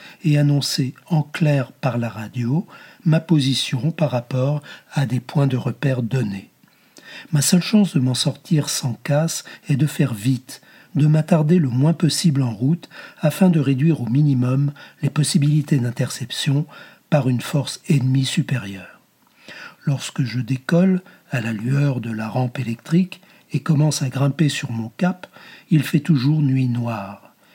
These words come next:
J'entrevois la vague phosphorescence de mes instruments de bord et les flammes bleues ponctuées d'étincelles rouges vomies par mes pots d'échappement. Je grimpe dur et vite et je franchis la côte anglaise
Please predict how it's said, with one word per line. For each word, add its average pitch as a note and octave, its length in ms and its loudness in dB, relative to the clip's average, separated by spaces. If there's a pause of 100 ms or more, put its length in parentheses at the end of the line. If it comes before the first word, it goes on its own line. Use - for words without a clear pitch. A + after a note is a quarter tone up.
(360)
J'entrevois C#3 600 0
la C3+ 160 0
vague C3 320 -2
phosphorescence C#3+ 960 -2 (320)
de D3 80 -2
mes B2+ 260 0
instruments C3 500 0
de A2+ 100 -6
bord C3 500 -4 (360)
et D3 100 2
les C#3+ 140 2
flammes C#3+ 480 2
bleues C3+ 420 0 (320)
ponctuées D3+ 600 0
d'étincelles B2+ 680 -2
rouges C3+ 540 -2 (340)
vomies D#3 480 2
par A2+ 240 -2
mes B2 140 -2
pots C#3 200 -2
d'échappement. A#2+ 640 -6 (800)
Je C#3 160 2
grimpe E3+ 380 0 (160)
dur F3 380 4
et D#3 100 4
vite A#2 400 -6 (200)
et C#3+ 100 0
je C3+ 120 0
franchis D#3 420 0
la B2 120 -2
côte E3+ 260 0
anglaise B2+ 640 0